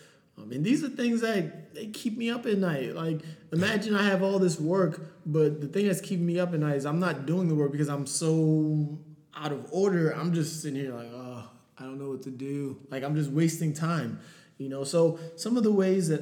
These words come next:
I am trying to overcome some of these challenges, and just being more transparent with you. Like, sometimes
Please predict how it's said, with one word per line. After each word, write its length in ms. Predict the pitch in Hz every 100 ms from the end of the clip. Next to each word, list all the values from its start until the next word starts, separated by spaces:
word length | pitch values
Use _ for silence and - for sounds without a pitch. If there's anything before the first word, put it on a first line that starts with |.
| 156
I 160 | 143 160
am 140 | 165
trying 300 | 151 147 135 127
to 100 | -
overcome 760 | 135 127 127 - 123 120 117 - _ _ -
some 220 | - 131
of 100 | 117
these 200 | 120 117 -
challenges, 760 | 120 117 113 107 117 110 107 - _ _ _ _ _ _ _
and 480 | - 196 127 156 - -
just 200 | 165 165
being 240 | 185 175
more 160 | 170 165
transparent 640 | 175 165 156 160 175 147
with 200 | 117 -
you. 140 | 110
Like, 260 | 113 117 113
sometimes 720 | - 160 160 147 143 131 -